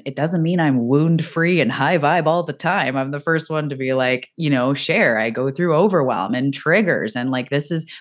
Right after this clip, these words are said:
but this is using the tools. And I just, it's really refreshing to hear that, because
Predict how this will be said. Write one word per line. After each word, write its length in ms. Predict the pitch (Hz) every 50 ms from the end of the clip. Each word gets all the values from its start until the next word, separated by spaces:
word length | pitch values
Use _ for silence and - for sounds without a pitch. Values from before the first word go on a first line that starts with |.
| -
but 180 | - 151 - 127
this 260 | 135 160 151 151 - 156
is 220 | 160 156 143 135
using 500 | 139 135 135 139 139 120 117 127 123 127
the 80 | 120 113
tools. 500 | - - - - 131 117 95 - - -
And 80 | 113 120
I 60 | 131
just, 220 | 127 135 127 - 139
it's 160 | 135 - -
really 160 | 131 127 123
refreshing 580 | 123 117 - - - 87 - - - 131 135 135
to 120 | - 127
hear 240 | 113 - 123 123 127
that, 280 | 156 165 185 202 196 -
because 400 | 151 139 - 131 123 120 117